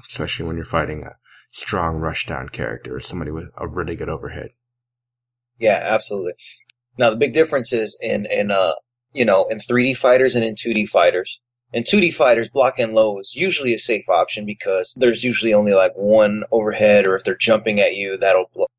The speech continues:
Speaker 2: you can have time to see it coming and stand block. In three D fighters, such as, you know, Tekken and, and Soul Calibur, mid attacks are plentiful, and you cannot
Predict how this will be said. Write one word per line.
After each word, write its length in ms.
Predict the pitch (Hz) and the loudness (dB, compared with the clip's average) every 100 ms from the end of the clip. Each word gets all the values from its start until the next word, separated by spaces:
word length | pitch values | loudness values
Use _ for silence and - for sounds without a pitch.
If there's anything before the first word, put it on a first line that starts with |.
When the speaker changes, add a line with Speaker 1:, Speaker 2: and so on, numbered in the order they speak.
| _ | _
Speaker 2:
you 160 | 120 | -2
can 140 | 110 104 | 2 4
have 180 | 101 - | 2 2
time 240 | 113 104 | 0 0
to 60 | 95 | -2
see 140 | 107 | -8
it 80 | 95 | -6
coming 260 | 101 95 90 | -6 -6 -10
and 80 | |
stand 320 | - 117 110 104 | -6 2 2 2
block. 240 | 87 - _ - - _ - | 0 -2 _ -20 -20 _ -4
In 240 | 113 104 | -2 0
three 200 | 151 180 | 2 2
D 60 | 135 | 2
fighters, 380 | 104 98 95 | 2 4 2
such 180 | - - | -2 -12
as, 160 | 92 - - _ | -14 -14 -18 _
you 80 | - | -10
know, 120 | 87 - | -10 -2
Tekken 300 | 95 - 87 | -2 -2 -6
and, 100 | 87 - - | -8 -10 -10
and 140 | - - | -10 -2
Soul 180 | 95 | -2
Calibur, 500 | 90 95 87 85 90 - _ _ _ _ | 2 2 4 2 -2 -4 _ _ _ _
mid 200 | 123 139 | 0 0
attacks 420 | 127 139 113 - - | 2 2 2 0 -2
are 160 | 104 92 | 0 0
plentiful, 680 | - 170 175 - 107 98 - _ _ _ - | 0 0 0 -8 -6 -6 -10 _ _ _ -4
and 380 | 104 101 95 95 | -2 0 -2 -6
you 140 | 101 | -12
cannot 420 | 123 117 104 95 | -10 -2 0 0